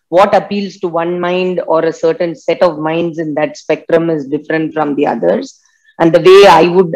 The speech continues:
I would ask you to do your business case is that the more you customize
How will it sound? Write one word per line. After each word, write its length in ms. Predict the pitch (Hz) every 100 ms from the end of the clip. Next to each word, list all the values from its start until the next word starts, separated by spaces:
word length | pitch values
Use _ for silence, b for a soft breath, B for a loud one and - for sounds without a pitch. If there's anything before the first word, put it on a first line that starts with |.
| -
I 380 | - - - 160
would 160 | 185 180
ask 340 | 165 170 -
you 100 | 180
to 80 | 170
do 240 | 147 160 175
your 200 | 170 147
business 460 | 147 156 170 170
case 300 | - 160 160
is 260 | 160 160 151
that 240 | 156 131 - _ _ -
the 200 | 143 160
more 340 | 165 185 208
you 200 | 185 185 -
customize 880 | 165 165 196 190 190 190 190 190